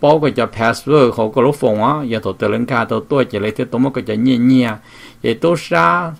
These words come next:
tụi scanner, rubber, tụi ít tụi nhập họ, nhớ tụi không còn chơi chơi hiong bé cho online, họ nữa lúc sờ phòng bài là nó nè.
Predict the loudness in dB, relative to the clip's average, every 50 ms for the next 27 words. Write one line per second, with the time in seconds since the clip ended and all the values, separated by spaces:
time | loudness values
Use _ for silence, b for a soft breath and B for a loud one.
0 | _ -6 -2 -2 -2 -2 -2 -6 -2 0 0 2 2 2 2 2 2 0 -2 -2
1 | 0 2 4 4 4 4 2 0 0 0 -2 -4 -8 -12 -16 _ _ _ -10 -10
2 | -10 -4 -4 -4 -2 0 0 0 0 -2 -4 -4 -6 -4 -2 -2 0 -2 -2 -4
3 | -8 b b b b b -4 -4 -4 -4 -6 -4 -4 -4 -4 -4 -4 -4 -4 -4
4 | -2 0 0 0 0 -2 -2 -2 -2 -4 -4 -2 -2 -2 -2 -4 -4 -2 0 0
5 | 0 0 0 -2 0 0 0 0 2 2 2 2 2 2 0 -2 -4 -4 -2 -2
6 | -2 -4 -4 -2 -2 -2 -4 -4 -4 -6 -6 -6 -6 -10 -8 -6 -4 -2 -2 -2
7 | -2 -4 -4 -4 -2 -2 0 -2